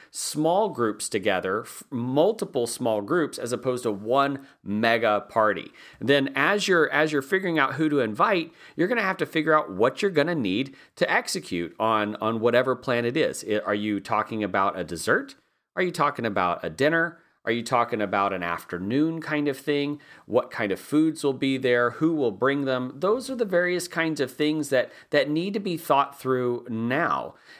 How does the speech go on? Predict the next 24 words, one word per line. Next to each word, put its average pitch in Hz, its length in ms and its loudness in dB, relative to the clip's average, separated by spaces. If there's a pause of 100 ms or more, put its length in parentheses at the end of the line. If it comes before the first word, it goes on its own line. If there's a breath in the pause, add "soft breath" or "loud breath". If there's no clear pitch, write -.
in 120 160 0
order 123 260 2
to 117 80 0
make 107 260 0
it 104 100 -2
happen. 135 440 0 (400 soft breath)
The 147 140 2
other 311 160 2
thing 151 200 0
is, 120 220 2
is 117 140 -4
that 127 120 2
there 123 120 2
may 196 200 0
be 302 140 -2
some 131 220 -2
people 120 340 -4
you 117 140 -2
haven't 247 400 -4
connected 139 420 -4
with 170 240 -2
in 113 80 -2
a 95 60 -2
while 135 440 0